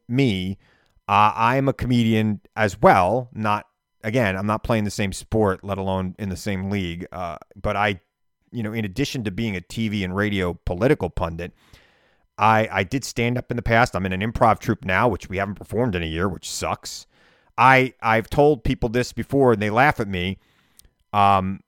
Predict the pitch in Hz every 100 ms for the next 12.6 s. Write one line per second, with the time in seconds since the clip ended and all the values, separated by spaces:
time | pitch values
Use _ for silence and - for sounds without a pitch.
0 | _ _ 113 117 95 - 131 143 - 135
1 | 98 - 113 123 110 101 92 95 110 113
2 | 101 92 98 110 117 110 95 - 113 113
3 | 95 90 117 117 92 87 - 98 90 95
4 | 107 95 101 - 127 127 107 95 92 90
5 | 101 85 - 117 104 104 - 98 90 -
6 | 110 - 92 87 - 104 95 - 95 -
7 | 131 - _ 160 143 151 - - - -
8 | - 139 147 - - 185 - 156 156 147
9 | - - 156 139 131 135 135 - - -
10 | - 120 - 117 110 107 104 107 - 104
11 | 131 127 117 143 143 135 117 127 123 110
12 | 104 117 143 123 85 85